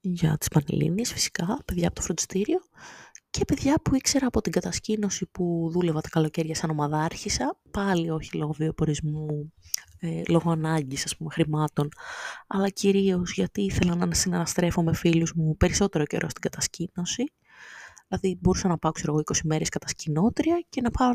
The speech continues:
άλλες είκοσι ομαδάρχισσα σε πολύ μικρά παιδάκια. Το προτιμούσα από το να καθίσω σπίτι, ας πούμε. Και,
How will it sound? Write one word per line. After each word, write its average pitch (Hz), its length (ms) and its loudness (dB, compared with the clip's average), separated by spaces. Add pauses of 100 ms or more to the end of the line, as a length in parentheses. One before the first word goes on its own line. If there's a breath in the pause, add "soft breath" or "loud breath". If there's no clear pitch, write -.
(160)
άλλες 208 340 6
είκοσι - 260 -2
ομαδάρχισσα 202 420 2
σε - 80 -10
πολύ 196 220 0
μικρά 185 260 -2
παιδάκια. 226 580 -4 (360)
Το - 80 -4
προτιμούσα 175 600 2
από - 160 -6
το 156 100 -4
να 156 100 2
καθίσω - 400 -4
σπίτι, - 640 -4
ας - 180 -14
πούμε. 135 240 -6 (1400 loud breath)
Και, 240 560 0